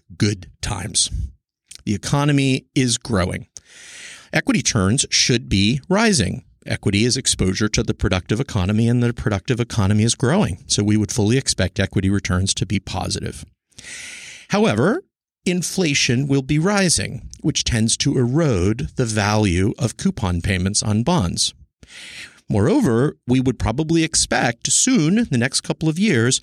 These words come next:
that the Fed will probably raise interest rates in order to prevent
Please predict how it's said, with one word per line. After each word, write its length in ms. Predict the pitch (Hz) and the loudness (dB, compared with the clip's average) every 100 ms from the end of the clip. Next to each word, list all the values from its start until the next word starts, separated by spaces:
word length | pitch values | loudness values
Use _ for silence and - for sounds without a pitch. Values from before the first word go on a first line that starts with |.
| - - - | -8 -20 -6
that 160 | 165 - | -4 -2
the 60 | 156 | -4
Fed 460 | - 226 196 127 | 0 2 2 0
will 100 | - | -4
probably 680 | 143 - 95 107 117 117 123 - | -6 -2 -2 -2 0 0 0 -2
raise 400 | 87 92 101 - | 0 2 2 2
interest 440 | 147 - 113 - | 0 0 0 0
rates 280 | 82 76 - | 0 0 0
in 140 | 98 | 2
order 200 | 92 92 | 2 2
to 120 | 90 | 0
prevent 600 | 95 - 107 87 85 - | -2 -2 0 0 -2 -4